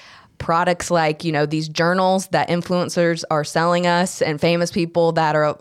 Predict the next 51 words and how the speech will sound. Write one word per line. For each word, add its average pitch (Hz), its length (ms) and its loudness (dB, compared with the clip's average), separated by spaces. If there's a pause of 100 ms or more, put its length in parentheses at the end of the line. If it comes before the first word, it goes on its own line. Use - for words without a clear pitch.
(160)
oh, 185 200 0
st-, - 360 -6
start - 300 -2
every 240 340 2
day 190 320 2
and 147 140 -6
pull 208 180 0
out 208 160 0
your 220 160 0
little 220 220 2
journal 175 580 0 (300)
and 175 180 0
write 165 220 0
three 233 280 -2
things 190 360 -4
you 151 100 -2
love 156 240 2
about 165 320 0
yourself. 165 580 -2 (240)
Not 202 260 -2
that - 140 -2
we 220 100 -4
can't 165 260 -4
appreciate, 180 800 -2
you 180 60 -2
know, 151 120 0
like, 143 180 -4 (400)
um, 170 440 2 (140)
I'm, 202 300 0
I'm 214 240 -2
really 240 240 4
good 208 240 0
at 175 120 0
dealing 175 220 0
with 170 200 0
people, 160 320 -4
or - 140 0
I'm 180 140 -2
really 240 280 2
good 190 280 2
with 175 260 -2
kids, 143 340 -2
or 165 60 2
I'm, 175 220 -2
I'm 180 180 -4
really 233 280 4
good 190 400 2
at 165 300 -2
my 160 280 -2
passion, 147 640 -4
or, 156 220 0